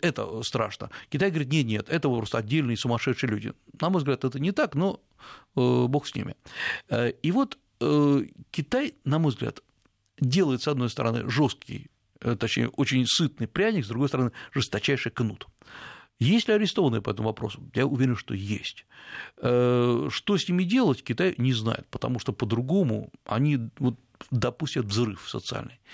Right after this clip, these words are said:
И есть ещё одна особенность. Вот эти уйгуры, опять-таки мы говорим про ряд, есть там не только уйгуры, там есть и хуэйцы, это китайские мусульмане. Проблема заключается в том, что они живут же не только там, они расселены по всему Китаю. Вы можете прямо вот в Шанхае,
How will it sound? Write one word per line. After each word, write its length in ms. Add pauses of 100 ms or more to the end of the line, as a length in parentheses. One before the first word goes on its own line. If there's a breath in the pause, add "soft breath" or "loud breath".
(320 loud breath)
И 80
есть 240
ещё 240
одна 160
особенность. 560
Вот 340
эти 280
уйгуры, 760 (100)
опять-таки 320
мы 100
говорим 200
про 320
ряд, 240 (160 loud breath)
есть 160
там 100
не 80
только 220
уйгуры, 320
там 180
есть 220
и 60
хуэйцы, 480
это 120
китайские 380
мусульмане. 520 (300 loud breath)
Проблема 360
заключается 420
в 80
том, 200
что 360
они 240
живут 200
же 100
не 100
только 300
там, 260 (320 loud breath)
они 160
расселены 380
по 100
всему 220
Китаю. 460 (280 loud breath)
Вы 80
можете 300
прямо 320
вот 280
в 220
Шанхае, 540